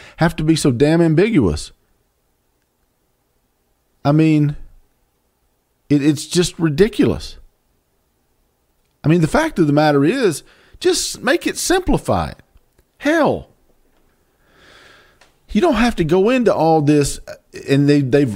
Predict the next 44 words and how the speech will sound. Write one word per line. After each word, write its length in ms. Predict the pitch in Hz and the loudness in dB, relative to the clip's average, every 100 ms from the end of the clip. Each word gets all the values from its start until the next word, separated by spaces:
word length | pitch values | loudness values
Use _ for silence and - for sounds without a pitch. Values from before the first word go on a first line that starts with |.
| 101 | -6
uh, 120 | 101 | -2
"Well, 300 | 120 120 113 | 2 2 2
uh, 200 | 101 98 | 2 2
in 180 | 92 107 | 2 0
good 200 | 98 101 | 0 -2
faith, 400 | - 160 113 - | 0 2 2 -2
you 120 | 110 | -4
can 200 | 107 92 | -4 -4
remove 400 | 90 98 104 92 | -2 0 0 0
this, 300 | 87 95 95 | 2 0 0
and, 180 | 95 92 | -2 0
and 220 | 110 120 | 2 4
you 100 | 120 | 2
can, 260 | 110 117 113 | 2 2 2
you 120 | 120 | 2
can 140 | 113 101 | 0 2
be 120 | 107 | 2
protected," 680 | - - 117 92 110 92 90 | 0 0 0 0 -2 -2 0
and, 160 | 98 | 0
and 260 | 131 143 127 | 0 2 4
this, 220 | 131 - | 2 2
that, 140 | 127 | 0
and 100 | 101 | 0
the 80 | 110 | 0
other. 100 | 127 | 0
Well, 280 | 214 226 196 | 0 0 0
you 120 | 247 | 0
know 220 | 269 285 | 2 2
what 240 | 294 214 - | 2 0 2
these 200 | 143 127 | 0 0
lying 360 | 147 151 139 | 0 0 -2
fuckers 400 | 131 - - 131 | -2 -4 -2 0
are 60 | 135 | 2
gonna 280 | 131 135 131 | 2 2 2
do. 400 | 220 262 285 - - _ _ _ _ _ | 2 2 -2 -4 -20 _ _ _ _ _
They're 160 | - 277 | 0 2
gonna, 380 | - 359 302 - - - | 2 2 2 -2 -18 -4
they're 140 | - 302 | 0 2
gonna 240 | 320 285 | 2 2
find 260 | 277 262 254 | 0 0 2
a 60 | |
way 180 | 226 233 | 2 4
around 460 | 220 220 269 285 120 | 2 2 2 2 0
it. 200 | - | 0